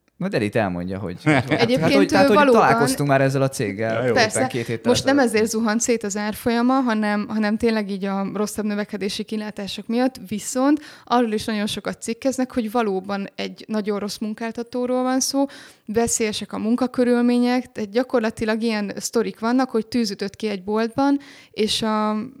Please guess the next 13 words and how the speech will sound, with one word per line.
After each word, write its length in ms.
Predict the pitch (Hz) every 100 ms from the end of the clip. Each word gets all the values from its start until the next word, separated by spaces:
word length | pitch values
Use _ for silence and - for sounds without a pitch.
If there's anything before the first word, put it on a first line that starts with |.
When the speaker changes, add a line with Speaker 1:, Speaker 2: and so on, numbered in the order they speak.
| -
Speaker 3:
vészkijáratot 960 | - 240 214 - 214 202 208 220 233
eltorlaszolták 840 | - 190 202 202 202 - 202 208 196
termékekkel, 680 | - - 190 185 226 - 233
mert 180 | 208 -
azt 180 | - 202
a 20 |
teret 300 | 214 202 190
is 120 | 196
kihasználták 760 | - 190 190 - 196 190 202
arra, 140 | 208 196
hogy 100 | 196
kipakolják 760 | 226 208 180 196 185 190 196
a, 160 | 196 196